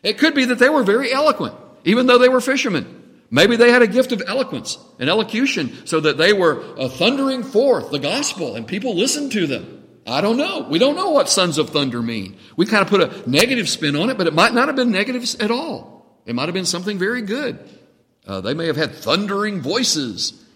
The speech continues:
uh, like we've heard of some preachers in the past. Then there was Simon the Canaanite. Uh, we're not sure that this was either, he was from the village of Cana, perhaps, or this term is also an Aramaic term meaning zealot.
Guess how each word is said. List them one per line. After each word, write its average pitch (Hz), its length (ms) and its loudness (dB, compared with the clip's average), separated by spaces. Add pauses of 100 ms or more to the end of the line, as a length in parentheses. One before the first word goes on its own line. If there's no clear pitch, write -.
(360)
uh, 98 300 -8
like 107 220 -6
we've 117 100 -8
heard 123 220 -4
of 110 80 -10
some 131 180 -8
preachers 139 400 -8
in 143 60 -8
the 143 80 -10
past. - 520 -12 (600)
Then 208 120 4
there 208 120 4
was 180 160 2
Simon 190 400 4
the 170 100 0
Canaanite. 170 600 0 (240)
Uh, 139 120 0
we're 165 140 2
not 202 220 0
sure 202 480 0
that 127 180 -2
this 165 220 2
was 147 240 2
either, 170 340 2 (300)
he 165 140 2
was 165 120 2
from 156 200 0
the 135 60 2
village 170 320 4
of 139 140 -4
Cana, 147 420 0
perhaps, 127 600 -2 (360)
or 190 680 6
this 180 200 4
term 185 280 2
is 165 100 0
also 196 320 2
an 160 60 0
Aramaic 180 520 0
term 160 280 0
meaning 180 260 2
zealot. 165 400 2